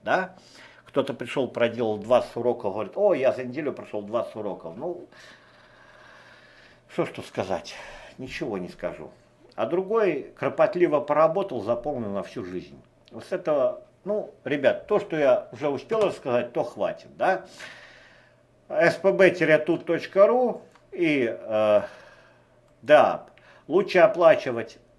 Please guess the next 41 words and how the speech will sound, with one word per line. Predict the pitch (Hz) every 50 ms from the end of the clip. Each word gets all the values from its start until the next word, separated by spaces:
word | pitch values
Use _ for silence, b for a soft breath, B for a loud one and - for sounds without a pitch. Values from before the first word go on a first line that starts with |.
| _
если | - 120 120 - 139
захотите, | 120 120 120 - 147 139 127 - 131 110 - -
просто | 95 - 104 98 - - 110
мой | 104 113 110 101 -
совет, | - - 117 135 180 220 220 220
но | - - -
на | 101 107 123
данный | 131 123 127 110 98 87 85 87
момент, | 90 95 104 110 107 95 87 82
по | - 98
крайней | - 98 92 92 92 92 92
мере, | 95 101 101 95 85 85 82 76 B B B B B B B B B B B B B B _ _ -
это, | - 104 95 - - - 87 82 80 - - - - _ _
э, | - 95 92 90 87 85 85 85 85 85
здесь. | - 123 151 196 214 202 -
Почему? | - - - - - 127 123 151 165
Потому | 156 143 - 113 104 104 95
что | - - 104
можно | 101 110 110 92 95 98
купить | - - 104 - - 107 98 98
доступ | 110 110 104 - - 98 92 - _ -
и | 190 208
к | 185
блокчейн, | 165 160 156 151 143 - - 160 143 131 123 107 - - _ -
и | 139 151 151 147 - _ _ _
к | _ -
Django, | - - 127 110 104 98 87 92
и | 92 92
к | - -
Python. | - 107 87 82 80 - - 69 67 65 - B B B B B B B B B B B B B _
Но | - 127 143
это | 143 - 135
на | 123 113 107
данный | 117 120 120 113 110
момент. | 104 101 95 87 80 78 -
Как | - 131 131 -
там | - 127 131 139
будет, | 175 190 170 -
я | - 113 117
не | 117 113 101
знаю. | 85 80 85 73 65 53